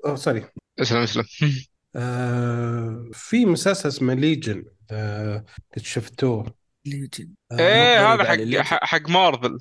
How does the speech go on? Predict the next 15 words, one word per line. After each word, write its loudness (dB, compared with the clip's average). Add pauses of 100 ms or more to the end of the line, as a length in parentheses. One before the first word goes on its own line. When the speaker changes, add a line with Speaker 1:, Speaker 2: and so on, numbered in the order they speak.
(460)
Speaker 1:
حق 2
Speaker 3:
مارفل، 4
Speaker 1:
مارفل، 2
Speaker 3:
إيه. 2
Speaker 1:
إيه، 0 (100)
إيه. 2 (520)
شفت -2
الموسم 0
الأولاني 2
مرة، -2
مرة، -2
مرة -2
كان -2
يعني -4
مثير. -4